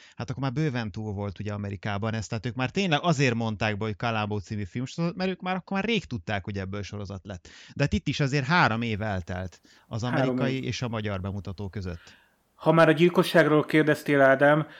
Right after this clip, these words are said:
Speaker 2: én, én azt érzem, hogy így nagyon in medias res kezdték el a részt, tehát így rögtön robog a vonat, rögtön látjuk a, a jeleneteket. Én, én nagyon meglepődtem, hogy hát azonnal szinte, ahogy mondtad, a harmadik percben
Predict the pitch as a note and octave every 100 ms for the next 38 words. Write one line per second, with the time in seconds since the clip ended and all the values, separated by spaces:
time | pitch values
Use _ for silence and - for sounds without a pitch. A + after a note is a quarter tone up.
0 | - _ - D3+ D#3+ E3 - E3 D#3 F3
1 | - D#3 C#3+ D3+ C3+ D3+ D3+ D#3+ F#3 F3+
2 | D3+ C#3 B2 B2 A#2 - B2 A2+ - B2
3 | A#2 B2 A2+ A#2 A2+ A2 B2 - - B2
4 | C3 C3 B2+ C#3 D3 - E3+ D#3+ D#3 -
5 | - - - E3+ - F3+ D#3+ G#3+ D3 B2+
6 | A#2+ A#2 A#2+ D3 D#3 - - - - _
7 | C3 A#2+ A#2+ E3+ E3+ F#3+ E3+ D#3 D3 E3
8 | D#3+ D3 C#3 C3 C3+ C#3+ C3 C#3 C3+ B2+
9 | B2+ B2+ C3 B2 C3+ - D3 C3+ - C3+
10 | C#3 F#3 E3+ C3 B2 B2+ A#2+ C3 B2 B2
11 | - D4+ D#4 C4+ A3 G3+ G3 F3+ C3+ C3
12 | B2+ A#2+ A2+ B2+ B2+ C#3+ D3 D#3 C3+ B2
13 | B2 C3 B2+ B2 - A#2+ A#2 A#2